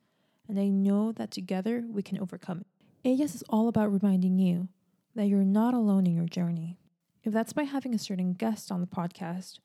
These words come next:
or me asking specific questions, maybe it's just sharing the ways how we all are taking care of ourselves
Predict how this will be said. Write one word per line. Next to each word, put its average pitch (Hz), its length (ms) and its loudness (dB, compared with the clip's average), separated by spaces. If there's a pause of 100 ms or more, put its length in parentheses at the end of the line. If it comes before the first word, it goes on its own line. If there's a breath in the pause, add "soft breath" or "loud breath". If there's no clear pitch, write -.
(340 soft breath)
or 214 140 2
me 202 120 2
asking 190 340 -4
specific - 440 -10
questions, 190 720 -4 (580)
maybe 233 220 2
it's 269 160 -6
just 226 180 -2
sharing 202 280 -4
the 190 100 0
ways 180 320 -2
how 180 140 -6
we 180 180 -6 (160)
all 233 300 2
are 226 100 -2
taking 185 340 -6
care 180 220 -4
of 175 60 -10
ourselves - 600 -18